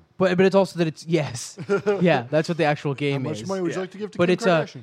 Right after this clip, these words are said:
Speaker 1: but it's like a role-playing game where, yeah, you start as a person in a store and you strive to become an A-list
Speaker 3: Yeah.
Speaker 1: celebrity who's known for making appearances and stuff.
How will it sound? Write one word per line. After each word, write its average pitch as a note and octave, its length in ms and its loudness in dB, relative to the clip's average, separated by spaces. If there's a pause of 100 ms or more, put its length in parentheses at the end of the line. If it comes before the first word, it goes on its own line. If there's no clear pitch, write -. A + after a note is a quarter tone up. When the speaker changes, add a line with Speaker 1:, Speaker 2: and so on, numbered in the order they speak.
(140)
Speaker 1:
but F#3 100 0
it's F#3 120 0
like G#3 100 2
a F#3+ 80 4
role-playing F#3+ 540 4
game D#3 300 -2
where, D3 360 0 (180)
yeah, C#3+ 120 -2
you C#3 140 -6
start F3+ 300 4
as D#3 60 0
a C#3+ 40 -10
person D#3 300 -4
in C#3 80 -6
a C3 40 -8
store C3+ 580 -2 (220)
and D3 220 -6
you C#3+ 300 -2 (120)
strive E3 800 -2
to - 100 -4
become D3+ 440 -2
an D3+ 80 -2
A-list D3 560 -4
Speaker 3:
Yeah. - 60 -16
Speaker 1:
celebrity D3 480 -2
who's C#3 180 -6
known C#3 240 -2
for C#3+ 120 -10
making C#3 300 -6
appearances C#3 680 -8
and D3+ 100 -8
stuff. D#3+ 380 -8